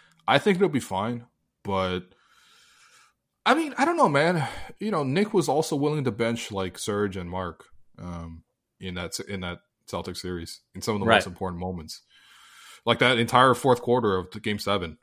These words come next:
Speaker 1: you know, no, uh, no centers. You know, the enc-, entire fourth quarter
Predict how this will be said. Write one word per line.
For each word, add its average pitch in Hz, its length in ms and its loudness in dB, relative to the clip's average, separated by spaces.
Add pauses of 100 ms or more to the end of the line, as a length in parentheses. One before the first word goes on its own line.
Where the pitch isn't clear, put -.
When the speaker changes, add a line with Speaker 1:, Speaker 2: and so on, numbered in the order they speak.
(160)
Speaker 1:
you 95 120 -8
know, 92 240 -8
no, 98 400 -2
uh, 90 440 -4
no 101 100 -4
centers. 87 600 -12
You 90 100 -10
know, 90 80 -8
the 92 120 -8
enc-, 104 200 -6
entire 113 300 2
fourth 113 260 0
quarter 104 420 2